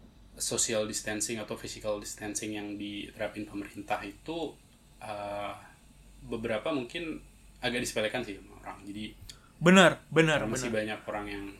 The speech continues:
Speaker 1: keluyuran. Lu tau nggak sih di India itu dia nerapin lockdown ya? Nah, terus orang-orang
Speaker 2: Hmm,
Speaker 1: yang
Speaker 2: hmm.
Speaker 1: ngelanggar itu, jadi, jadi di India tuh ada kayak polisi patroli bawa tongkat gitu.
Speaker 2: Oh, gua tahu,
Speaker 1: Orang-orang
Speaker 2: dipukulin.
Speaker 1: yang di jalan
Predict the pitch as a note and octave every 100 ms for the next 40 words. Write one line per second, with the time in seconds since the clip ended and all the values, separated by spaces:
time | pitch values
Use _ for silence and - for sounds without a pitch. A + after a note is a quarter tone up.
0 | - - - G2+ G2+ G#2 A2 G#2+ G#2+ G#2+
1 | - - - E3+ G3 F#3+ F3+ G#3+ C#3 C3
2 | B2 B2 D#3+ - C3+ - E3+ F3+ B2+ A#2+
3 | A#2+ D3 E3 A#2+ - A2+ G#2 G2+ A2+ A#2
4 | A#2 - - - - - - - - G#2
5 | B2+ D#3 - - A#2+ A#2 E3 G#3 A#2 A2
6 | G#2+ C3 D#3 F3 A2 G#2+ G#2+ G#2+ D3+ -
7 | A2+ - - - - - - - B2 F3
8 | B2+ F3 C#3 A#2 A2 G#2+ F#3 G#2+ G2 -
9 | - - - - G#2+ - G#2 G2+ G2 A#2
10 | G#2+ - G2+ G2+ G#2+ G2+ G#2 G2+ G#2 G#2
11 | - G#2 G2+ - - - - - - -
12 | F#3+ F3 G3 G3+ F#3+ - F3 F#3+ G3 G#3
13 | C3+ A#2+ A#2 C3+ E3+ A2+